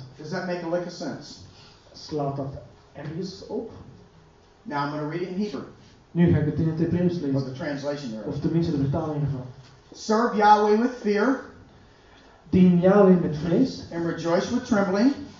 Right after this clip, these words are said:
Speaker 2: En verheug je met beving.
Speaker 1: Embrace what is pure.
Speaker 2: Omhels wat zuiver is.
Speaker 1: Lest ye be angry and you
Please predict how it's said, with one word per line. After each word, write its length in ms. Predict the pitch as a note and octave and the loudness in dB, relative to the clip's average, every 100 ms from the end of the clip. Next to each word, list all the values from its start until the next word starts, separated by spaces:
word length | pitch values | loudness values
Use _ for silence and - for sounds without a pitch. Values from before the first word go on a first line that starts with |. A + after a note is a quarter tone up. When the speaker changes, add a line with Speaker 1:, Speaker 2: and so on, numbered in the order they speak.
| - - | -20 -4
Speaker 2:
En 180 | E3 D#3+ | -2 0
verheug 460 | D3+ - F3 G3+ - | 2 8 10 10 8
je 80 | |
met 600 | E3+ E3 D#3+ D#3 D3+ D3+ - | 2 2 0 -2 -4 -8 -8
beving. 460 | D3 E3+ G3 C#4 D4+ - - | -2 0 2 0 -2 -12 -12
Speaker 1:
Embrace 640 | F#3 F3+ F3 F#3 A#3 C4 G#3 | -8 -6 -2 0 2 0 -2
what 120 | G#3+ A3 | -4 -4
is 120 | - - | -6 0
pure. 440 | C4 C4+ A3+ F#3+ - - - - _ - - | 4 4 4 2 -2 -10 -20 -20 _ -20 -2
Speaker 2:
Omhels 500 | D#3+ D3+ - - - | 0 4 4 4 2
wat 280 | F#3+ G3 - | 0 0 -8
zuiver 540 | - - A3+ C4 G3 D3+ D3 B2+ | -12 0 2 4 2 -2 -8 -8
is. 180 | C3+ D#3 | -8 -4
Speaker 1:
Lest 320 | F#3 F#3 - | -4 -4 -6
ye 160 | G3+ F#3 | -6 -6
be 180 | F#3 F#3+ | -6 -4
angry 480 | A3 A#3 A#3 A#3+ G#3 | -2 0 0 -2 -2
and 80 | |
you 100 | G3+ | -4